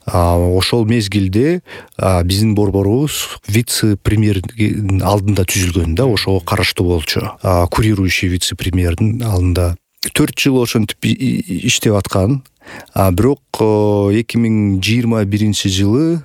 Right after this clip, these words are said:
жаратылыш ресурсы министрлигинин алдына келип калган да. А кезде министрлик, э, жок болчу, а кезде, э,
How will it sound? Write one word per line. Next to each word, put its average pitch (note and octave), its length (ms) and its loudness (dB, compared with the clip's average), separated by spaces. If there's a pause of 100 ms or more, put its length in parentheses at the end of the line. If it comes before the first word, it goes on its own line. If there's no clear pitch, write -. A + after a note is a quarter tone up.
жаратылыш A2 640 -2
ресурсы G#2+ 420 -2 (140)
министрлигинин G#2 840 0 (140)
алдына G2+ 300 0
келип F#2+ 240 -2
калган E2+ 320 0
да. C#3+ 160 0 (460)
А G2+ 160 0
кезде G#2 360 0
министрлик, G2+ 720 0
э, G2 200 2
жок G#2 160 -2
болчу, A2+ 420 0
а A2 120 0
кезде, F#2+ 480 0
э, F2 380 0